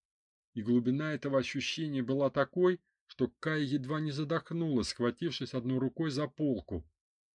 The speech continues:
Постояла немного, отдышалась и поставила книгу обратно, отгородившись стеной от всех этих ощущений.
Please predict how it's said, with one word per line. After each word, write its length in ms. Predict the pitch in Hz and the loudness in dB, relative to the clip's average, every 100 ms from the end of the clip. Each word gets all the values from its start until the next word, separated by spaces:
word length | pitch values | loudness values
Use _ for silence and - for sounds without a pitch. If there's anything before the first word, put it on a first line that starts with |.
| _ - | _ -12
Постояла 600 | 107 - 101 120 160 156 | -8 -2 0 2 0 -4
немного, 600 | 147 143 143 139 139 - _ - | -4 -6 -8 -8 -12 -14 _ -10
отдышалась 840 | 107 107 101 - 165 156 147 - _ 127 | -4 0 0 -2 -2 -2 -6 -10 _ -6
и 80 | |
поставила 560 | 117 127 - 160 160 160 | 0 0 2 0 2 0
книгу 420 | - 151 143 151 | -2 -2 0 -2
обратно, 580 | 151 147 147 131 123 107 | -2 -2 0 -2 0 -2
отгородившись 720 | 104 107 113 110 135 - 120 | 0 2 2 0 -4 -2 -2
стеной 480 | - - 113 147 147 | -2 0 0 0 -2
от 60 | - | -2
всех 280 | - 127 | 0 0
этих 300 | 127 127 117 | 0 -4 -2
ощущений. 800 | 131 - 131 - - 127 107 90 | -2 -2 -4 -4 -4 -4 -4 -6